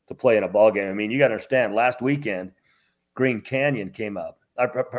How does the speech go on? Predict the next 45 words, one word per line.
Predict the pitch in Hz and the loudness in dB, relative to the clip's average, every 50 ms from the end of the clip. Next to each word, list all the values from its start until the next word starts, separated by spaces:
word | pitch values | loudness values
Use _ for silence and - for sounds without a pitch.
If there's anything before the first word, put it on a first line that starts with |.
| - - | -12 -4
pardon | - 135 127 120 117 | 0 0 0 0 -2
me, | 101 95 95 95 95 113 104 | -6 -8 -8 -12 -14 -8 -4
uh, | 107 101 | -4 -4
Ridgeview | 98 104 113 135 143 120 107 107 110 101 98 | -4 -2 -2 -4 -4 -4 -6 -8 -8 -8 -6
came | - 110 101 95 | -8 -10 -8 -6
up | 87 85 92 - _ _ _ _ _ _ _ _ _ _ _ _ | -8 -8 -10 -12 _ _ _ _ _ _ _ _ _ _ _ _
from | - 117 98 | -4 -4 -4
Cache | - - 131 123 120 117 - - | -4 -2 0 0 0 0 -2 0
Valley. | 127 120 127 123 104 87 87 87 - _ _ _ _ _ _ - | 0 2 2 2 0 0 -4 -10 -14 _ _ _ _ _ _ 0
They're | 127 127 | 0 0
the | 120 | 0
number | 113 117 127 135 139 | 0 2 2 2 2
one | 135 139 135 127 | 2 0 2 2
ranked | 127 131 123 - | 2 -2 -2 -4
four | - - - - 143 151 156 135 | -14 -16 -4 0 2 4 4 4
A | 117 107 98 | 4 2 0
team | - - 117 101 101 101 | -4 -6 -8 -6 -6 -8
in | 101 101 | -8 -10
the | 95 | -10
state | - - - 143 131 117 | -10 -4 -2 -2 0 0
of, | 107 101 92 - _ _ _ _ - | -2 -4 -6 -12 _ _ _ _ -6
of | 98 98 95 92 90 87 82 - _ - | -2 -2 0 0 -2 -4 -6 -12 _ -4
Utah, | 113 139 156 147 143 104 95 95 | 0 0 0 0 0 -2 -2 -2
which | 98 98 - | -4 -8 -10
would | 110 98 92 | -10 -10 -10
be | 107 107 98 | -8 -10 -10
five | 95 - - 131 143 165 156 113 | -10 -4 -2 0 2 2 0 0
A | 95 90 85 - - | -4 -6 -8 -8 -6
here. | 151 143 101 76 - - _ _ _ _ _ _ _ _ _ _ _ _ _ _ _ | -4 -4 -4 -6 -10 -16 _ _ _ _ _ _ _ _ _ _ _ _ _ _ _
And | - 104 101 101 107 | -4 -4 -4 -4 -4
they're | 127 127 | -6 -6
the | 120 | -4
number | 117 123 123 120 | -4 -4 -4 -4
one | 117 113 | -4 -4
ranked | 120 117 113 - | -4 -6 -6 -6
four | - 139 160 160 135 | -2 0 2 2 2
A | 117 104 | 2 0
team. | 95 - 110 101 98 104 113 110 107 | -4 -8 -10 -8 -8 -8 -10 -12 -12
They | - 104 | -12 -10
were | 95 92 | -10 -10
twelve | - - - 151 147 143 143 139 | -12 -4 2 6 6 6 6 4
and | 123 | 2
oh | 123 131 127 | 4 4 2
coming | 110 - - 120 110 107 110 | 2 0 -4 -2 -2 -2 -2
in, | 123 131 110 98 92 | -2 -2 -4 -4 -6